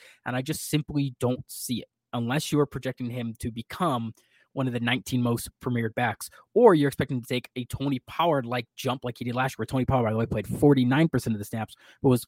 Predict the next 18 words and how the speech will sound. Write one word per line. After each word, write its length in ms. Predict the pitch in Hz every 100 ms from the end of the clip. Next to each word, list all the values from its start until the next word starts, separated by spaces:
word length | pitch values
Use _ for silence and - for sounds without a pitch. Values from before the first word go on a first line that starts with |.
| -
crazy 320 | - 160 135
hyper-efficient, 680 | 131 123 127 - 123 123 117
receiving 420 | 113 - 127 120
work, 220 | 113 110
the 80 | -
touchdowns. 640 | - 127 - 113 107 104 - - - _ _ _ _ _ _ -
Personally, 320 | 170 - 139
I 40 |
don't 180 | 123 110 -
think 200 | 123 -
that 160 | 107 -
Alexander 340 | 110 110 104
Mattison 420 | 98 107 113 -
is 140 | 110 98
as 120 | 98
talented 600 | - - 120 123 - 131
as 140 | 120 -
Tony 400 | - 120 110